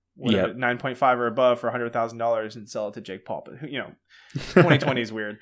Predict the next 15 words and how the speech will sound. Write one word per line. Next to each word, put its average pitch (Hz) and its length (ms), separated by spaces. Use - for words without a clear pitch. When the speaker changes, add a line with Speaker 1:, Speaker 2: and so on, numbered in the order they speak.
Speaker 1:
At 185 300
the 240 60
time 175 340
when 160 120
they 160 60
were 151 80
kind 175 140
of 151 60
expanding 147 520
this 135 140
business, 127 580
Disney 147 440
had 156 120
decided 131 480
to 120 500